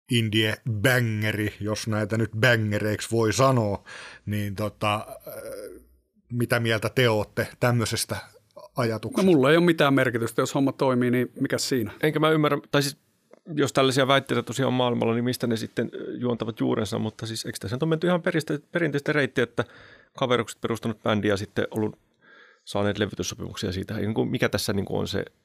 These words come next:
Speaker 2: Tää ni-, tää niinku möhi-,
Speaker 3: juoni?
Speaker 2: möhisten ainainen virsi, että pitää niinku kolmekymmentä vuotta siellä kellarissa
Speaker 3: Niin.
Speaker 2: niinku kerätä
Speaker 3: Niin, kyllä.
Speaker 2: hometta
Speaker 3: Kyllä.
Speaker 2: ennen kuin <laughs> saa olla suosittu, niin se on niinku käsittämätön
Speaker 3: Oh.
Speaker 2: nykymaailmassa.
Speaker 1: Tää bändin, bändin tota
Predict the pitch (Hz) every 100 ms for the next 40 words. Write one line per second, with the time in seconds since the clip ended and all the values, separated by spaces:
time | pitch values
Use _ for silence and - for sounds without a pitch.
0 | _ _ _ _ - 156 151 143 151 160
1 | 156 160 156 156 127 110 - 175 185 165
2 | 151 156 156 143 135 156 147 131 120 110
3 | - 120 _ 131 135 131 127 135 131 -
4 | 160 151 139 - 120 120 - 131 123 -
5 | 143 135 123 135 120 120 135 127 131 123
6 | - 143 139 139 120 - 160 160 127 107
7 | - 131 143 131 139 165 165 160 160 170
8 | 180 147 151 147 - 165 160 143 - 143
9 | 135 147 143 180 180 165 135 - 110 101
10 | 117 120 113 107 101 123 127 123 - -
11 | 143 143 127 120 117 143 139 123 113 117
12 | -